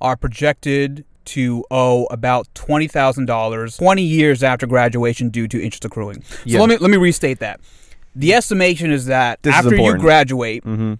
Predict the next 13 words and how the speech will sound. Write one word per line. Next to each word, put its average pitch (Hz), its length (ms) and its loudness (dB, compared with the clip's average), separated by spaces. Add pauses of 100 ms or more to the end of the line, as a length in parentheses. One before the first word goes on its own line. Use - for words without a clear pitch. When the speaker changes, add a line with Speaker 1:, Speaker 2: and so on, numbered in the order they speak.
(420)
Speaker 1:
you 160 200 2
will 220 200 6
still 180 500 2
owe 156 300 4
twenty 147 440 0
thousand 135 460 -4
dollars 123 440 -2
twenty 175 360 -2
years 175 360 2
after 143 240 0
you 127 100 -4
graduate. 107 640 -6
Speaker 2:
Yeah. 110 220 -4